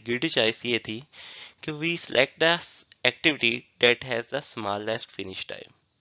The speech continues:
So, हम एक ऐसी activity select करते थे, आ, जिसका finish time smallest था और उसके बाद second activity वो select की जाती थी जो पिछली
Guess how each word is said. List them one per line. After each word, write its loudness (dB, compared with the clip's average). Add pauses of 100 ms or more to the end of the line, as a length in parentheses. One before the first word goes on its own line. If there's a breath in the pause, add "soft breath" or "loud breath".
(1200 loud breath)
So, 0
हम 0 (200)
एक -8 (180)
ऐसी 2
activity -2
select 2
करते 2
थे, -2 (960 loud breath)
आ, 4
जिसका 0 (840)
finish -2
time 4 (120)
smallest -2
था -2 (320)
और -2 (140)
उसके -4 (100)
बाद 0 (460 soft breath)
second -2 (160)
activity -6 (240)
वो -4 (100)
select 2
की 0
जाती 0
थी -12 (840 soft breath)
जो -2 (120)
पिछली -4